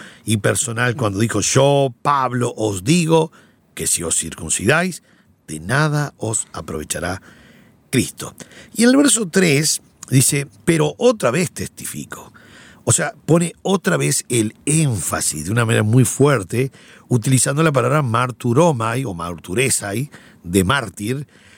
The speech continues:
Está en un presente indicativo de la voz media, o sea que presente del indicativo.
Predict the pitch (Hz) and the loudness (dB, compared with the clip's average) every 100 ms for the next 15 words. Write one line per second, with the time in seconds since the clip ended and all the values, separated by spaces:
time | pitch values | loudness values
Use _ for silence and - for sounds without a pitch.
0 | - _ 117 107 208 233 185 127 175 202 | -20 _ -4 0 0 0 0 0 0 -2
1 | 202 123 104 98 143 151 107 110 120 104 | -2 0 0 2 4 6 6 4 2 0
2 | 107 80 80 82 - - 170 156 - 175 | -2 -2 -4 -2 0 0 2 0 0 4
3 | 156 104 - 113 117 - - 175 196 185 | 4 2 0 2 4 2 0 -2 -4 0
4 | 202 202 131 139 160 147 113 113 - - | 2 2 2 2 2 0 0 -2 -4 -4
5 | 127 78 80 | -4 -2 -4